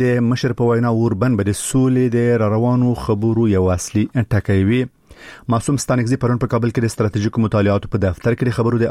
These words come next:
اجنډا نور ټکي هم روښانه کړل او ویې ویل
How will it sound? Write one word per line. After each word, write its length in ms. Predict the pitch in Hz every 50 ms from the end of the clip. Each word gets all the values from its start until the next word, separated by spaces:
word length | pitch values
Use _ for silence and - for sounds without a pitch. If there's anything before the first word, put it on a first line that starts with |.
| 127
اجنډا 480 | 110 95 107 101 98 98 101 95 92 95
نور 240 | 107 120 123 120 - -
ټکي 180 | 131 - 127 113
هم 180 | 117 113 107 101
روښانه 360 | 110 101 - 123 123 120 120 117
کړل 240 | - 120 117 117 107
او 80 | 104 104
ویې 160 | 110 120 123 117
ویل 120 | 123 123